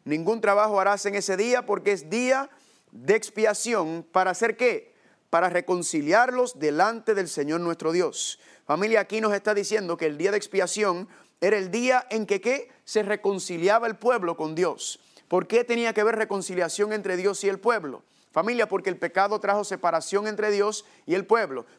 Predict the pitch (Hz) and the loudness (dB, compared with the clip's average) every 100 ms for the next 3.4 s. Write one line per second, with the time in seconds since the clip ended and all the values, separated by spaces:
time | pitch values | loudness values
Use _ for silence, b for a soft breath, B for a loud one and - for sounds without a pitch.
0 | _ 185 208 190 185 180 175 165 233 233 | _ -2 0 -2 -4 -6 -4 -2 0 0
1 | 196 180 180 196 196 190 220 208 196 b | 2 2 2 0 0 0 0 0 -4 b
2 | b - 170 226 214 185 160 196 247 185 | b -8 -4 -2 0 -2 0 2 2 2
3 | 175 180 185 | -2 -2 -4